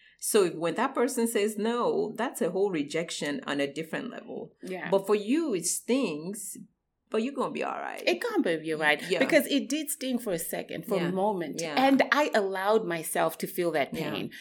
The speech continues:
Speaker 2: Because I was not just gonna be like, "Mom, okay,
Speaker 1: Yeah.
Speaker 2: I am joyful, joyful. My
Speaker 1: Right.
Speaker 2: cup is full, full." No, my cup was leaking,
Speaker 1: Yeah.
Speaker 2: you know? <laughs> I was like,
Speaker 1: "Not leaking." <laughs> Not leaking.
Speaker 2: But then I felt it,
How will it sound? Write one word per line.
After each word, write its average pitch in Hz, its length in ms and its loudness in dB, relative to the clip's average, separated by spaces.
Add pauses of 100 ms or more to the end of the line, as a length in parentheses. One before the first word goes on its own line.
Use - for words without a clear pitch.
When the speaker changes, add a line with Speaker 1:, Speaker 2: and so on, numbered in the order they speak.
(100)
Speaker 2:
Because 208 140 6
I 185 120 10
was 196 200 6
not 202 220 2
just 190 180 -6
gonna 175 160 0
be 170 140 -2
like, 147 200 -2 (280)
"Mom, 214 500 2
okay, 381 460 4
Speaker 1:
Yeah. 175 180 -8
Speaker 2:
I 254 160 4
am 302 160 4
joyful, 381 460 4
joyful. 339 420 2
My 277 140 2
Speaker 1:
Right. 262 100 -2
Speaker 2:
cup 330 220 0
is 349 160 4
full, 359 240 0
full." 349 240 2
No, 247 220 6
my 262 160 2
cup 359 220 2
was 185 160 -2
leaking, 175 460 2
Speaker 1:
Yeah. 190 240 4
Speaker 2:
you 202 100 10
know? 202 300 10
<laughs> 359 380 8 (260)
I 294 120 6
was 285 140 2 (140)
like, 320 260 4
Speaker 1:
"Not 392 320 4
leaking." 311 800 8
<laughs> - 960 6
Not 320 420 6
leaking. 269 260 6
Speaker 2:
But 330 240 12
then 320 200 12
I 262 200 8
felt 269 500 4
it, 190 340 4